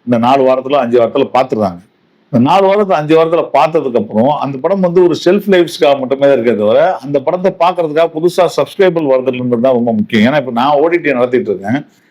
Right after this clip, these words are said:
என்னோட ஓ டி டி வந்து ஒரு இண்டிபெண்டன்ட் ஃபிலிம்ஸ்க்காக மட்டுமே நடத்துற ஓ டி டி. ஓ டி டி பேசுறது. இப்ப இந்த ஓ டி டில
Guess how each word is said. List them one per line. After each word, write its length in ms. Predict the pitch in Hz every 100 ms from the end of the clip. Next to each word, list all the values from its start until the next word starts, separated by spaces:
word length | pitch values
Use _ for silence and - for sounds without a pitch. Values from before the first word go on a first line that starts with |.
| _
என்னோட 240 | 123 147 151
ஓ 140 | 151
டி 100 | 170
டி 60 | 160
வந்து 180 | 147 165
ஒரு 140 | 147
இண்டிபெண்டன்ட் 480 | 143 165 156 151 143 -
ஃபிலிம்ஸ்க்காக 500 | 139 127 - 127 123
மட்டுமே 340 | 117 135 143
நடத்துற 240 | 123 123
ஓ 120 | 123 117
டி 100 | 110
டி. 140 | 104
ஓ 80 | 107
டி 100 | 113
டி 160 | 107 95
பேசுறது. 520 | 92 104 90 87 127
இப்ப 200 | 127 151
இந்த 240 | 143 175
ஓ 120 | 160 185
டி 120 | 180
டில 400 | 151 117 127